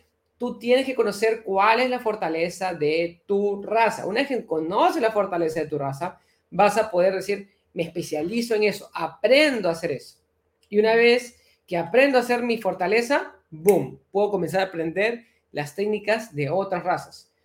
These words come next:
O sea, yo cuando dominé el chihuahua, pude aprender al labrador, pude aprender el pitbull, pude aprender el poodle, pude aprender las otras cosas. Tener esos maestros que te van guiando en cada uno de esos aspectos, ¿no? Porque, porque, por ejemplo,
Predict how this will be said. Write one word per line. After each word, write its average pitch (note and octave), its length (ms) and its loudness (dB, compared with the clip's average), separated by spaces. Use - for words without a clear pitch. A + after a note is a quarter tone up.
O - 20 -20
sea, D3+ 140 -8
yo G#3+ 280 6
cuando G3 240 -2
dominé E3 460 2
el D#4+ 80 0
chihuahua, A#3 760 4
pude A3 520 6
aprender F3 480 -2
al F#3+ 80 0
labrador, G#3 560 2
pude G3 160 -2
aprender F3 320 -4
el E3+ 160 -8
pitbull, G#3+ 420 -4
pude G3 140 -2
aprender F3 300 0
el E3+ 100 -10
poodle, A3+ 360 4
pude G#3 120 -2
aprender F3+ 240 -4
las F3+ 160 -4
otras F3 180 -10
cosas. F3+ 380 -4
Tener G3+ 320 4
esos A#3+ 240 2
maestros G#3+ 560 0
que G3 100 -6
te F3+ 80 -2
van F#3+ 200 2
guiando F3 440 0
en D#3 160 -6
cada F3 300 2
uno F3 100 0
de E3+ 60 -2
esos E3 160 -14
aspectos, D#3 380 -6
¿no? G3+ 160 -2
Porque, E3+ 280 0
porque, F3 240 -6
por G3 140 -2
ejemplo, F3 280 -2